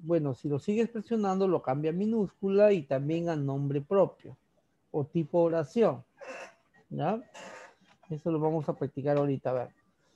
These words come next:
Voy a seleccionar mi segundo párrafo y vamos a empezar a aplicarle. Fuente, dice,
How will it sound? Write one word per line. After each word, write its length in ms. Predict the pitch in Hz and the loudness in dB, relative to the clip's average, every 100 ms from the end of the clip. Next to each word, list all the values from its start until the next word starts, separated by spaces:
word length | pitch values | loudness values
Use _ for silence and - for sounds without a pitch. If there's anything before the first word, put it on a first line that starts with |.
| _ _ _ - | _ _ _ -4
Voy 280 | 147 165 175 | 0 4 6
a 260 | 170 165 | 6 6
seleccionar 680 | 147 156 151 139 151 151 175 | 2 -2 -4 -4 -4 -2 0
mi 180 | 185 180 | 0 0
segundo 580 | - 156 165 165 180 185 | -2 -2 -2 0 0 6
párrafo 640 | 208 156 143 143 - 285 _ _ _ _ _ _ _ _ _ - | 6 6 4 -4 -10 -14 _ _ _ _ _ _ _ _ _ -10
y 160 | 156 | -2
vamos 280 | 151 156 156 | 0 0 0
a 40 | 151 | -2
empezar 320 | 147 143 151 | -2 -2 -2
a 60 | |
aplicarle. 480 | 143 139 135 131 135 | -4 -6 -4 -2 -4
Fuente, 640 | - 254 277 254 220 269 | 2 6 6 4 4 4
dice, 440 | 233 240 - 285 | 4 -2 -2 -2